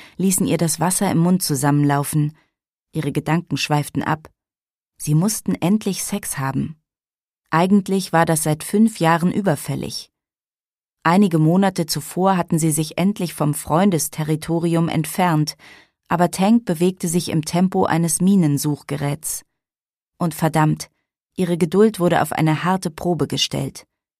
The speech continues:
Seine Bindungsangst und seine unerschütterliche Hingabe an die einzige dauerhafte Frau in seinem Leben,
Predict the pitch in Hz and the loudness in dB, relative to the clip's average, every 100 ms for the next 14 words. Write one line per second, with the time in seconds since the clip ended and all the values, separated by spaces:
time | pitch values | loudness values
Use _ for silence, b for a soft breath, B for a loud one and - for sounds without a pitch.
0 | _ _ _ _ - 160 165 139 190 226 | _ _ _ _ -2 2 4 4 4 4
1 | 160 151 - 160 208 214 - 147 143 147 | 2 -2 -2 -2 -2 -4 -4 -2 2 2
2 | - 208 208 151 185 180 160 147 151 143 | 2 2 2 0 -2 -2 -2 -2 -4 0
3 | 190 208 156 156 165 165 B B B 160 | 2 4 4 4 4 0 B B B -2
4 | 151 - 160 196 208 160 151 156 185 175 | -2 0 0 2 0 -2 0 0 2 2
5 | 165 160 147 - 170 190 160 147 151 156 | 0 -4 -8 -4 0 2 2 2 2 4
6 | 151 160 180 180 | 4 2 2 2